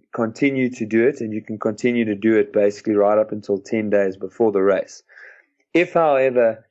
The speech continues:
it's something you're considering now to add in as complementary exercise to your training, CrossFit is a radical form of exercise, and this is a particularly bad time to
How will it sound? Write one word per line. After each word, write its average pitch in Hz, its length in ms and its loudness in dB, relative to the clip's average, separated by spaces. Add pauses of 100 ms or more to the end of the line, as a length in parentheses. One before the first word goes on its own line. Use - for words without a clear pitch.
(100)
it's 123 180 -6
something 139 380 -2
you're 127 320 -6
considering 120 680 -2
now 104 540 0
to - 240 -6
add 127 260 2
in 107 380 -2
as 107 240 -4
complementary 120 920 0
exercise 113 600 0
to - 140 -6
your 104 120 2
training, 107 560 -2 (580)
CrossFit 139 500 0
is 123 160 0
a 107 100 2
radical 117 560 0
form 107 300 -4
of 98 100 -4
exercise, - 720 -6 (140)
and 104 160 -4
this 117 240 0
is 117 80 0
a 113 80 0
particularly 120 720 -2
bad 110 360 0
time 107 360 -2
to 104 260 -4